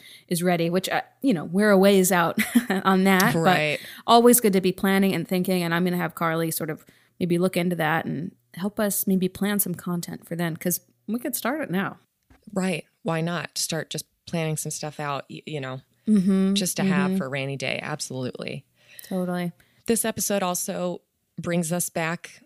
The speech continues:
Speaker 2: a happy, healthy Sammy, completely unraveled by
Speaker 1: Yes.
Speaker 2: his deportation scare in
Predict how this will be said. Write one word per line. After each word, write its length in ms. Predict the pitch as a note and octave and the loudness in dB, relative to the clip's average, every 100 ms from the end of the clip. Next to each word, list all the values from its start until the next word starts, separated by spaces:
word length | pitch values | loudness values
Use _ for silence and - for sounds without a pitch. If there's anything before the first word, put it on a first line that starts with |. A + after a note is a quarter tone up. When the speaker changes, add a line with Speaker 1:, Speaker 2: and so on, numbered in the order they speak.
| - | -8
Speaker 2:
a 60 | |
happy, 400 | C#3+ F3 G3 G#3+ | -4 -2 -2 -2
healthy 400 | E3+ F3+ F3 F3+ | -4 -4 -6 -4
Sammy, 640 | E3+ F3 E3 E3 E3 E3 - | -4 -2 -4 -2 -2 -4 -4
completely 720 | F3+ - - - C#4+ - A3+ | -4 -4 -8 -10 -8 -4 -2
unraveled 500 | F3 - C#4 C#4 C4 | 2 4 4 4 0
by 100 | D3 | -2
Speaker 1:
Yes. 80 | D3+ | -4
Speaker 2:
his 120 | D3 | -6
deportation 640 | D#3+ - D3+ D#3+ D3 - D3+ | -6 -6 -6 -4 -4 -4 -4
scare 500 | - D#3 D3 C#3+ C#3+ | -6 -4 -4 -4 -4
in 240 | C#3+ C#3 | -6 -6